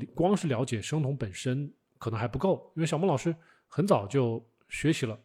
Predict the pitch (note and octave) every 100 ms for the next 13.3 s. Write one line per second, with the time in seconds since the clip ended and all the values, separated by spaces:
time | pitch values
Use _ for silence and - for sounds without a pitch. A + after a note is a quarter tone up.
0 | _ - D#3 B2+ C3 A2 - B2+ - C3
1 | F#3+ G3 - - - C#3 - - - A#3
2 | A3 G3 - A#2+ A#2+ B2 A#2+ B2+ G2 G2+
3 | G2 F#2+ _ _ _ _ _ _ _ _
4 | A2+ G#2+ G#2+ A2+ D#3 F3 - D#3+ E3 C#3+
5 | D3+ A2 A#2+ A#2+ - - _ - C#3+ A#2
6 | C#3+ D#3+ C3 G2+ - C3+ A2+ D3 A2+ A#2+
7 | E3+ C3 A#2 G#2 A2 G#2 A2 A2+ B2 C3+
8 | E3+ B2 C3 E3 B2+ A2 A#2 A2+ - _
9 | _ B2+ G#2+ G#2+ B2 G#2+ - A2+ A2 -
10 | B2+ A2 A2+ G#2+ G#2 A#2+ A2+ A2 B2 A#2
11 | G#2+ F#2+ A2 A2+ G2+ - A#2+ A#2+ A2 A#2+
12 | A#2+ - D3+ A2+ - A2 B2+ B2 A#2 A#2
13 | C3+ G#2+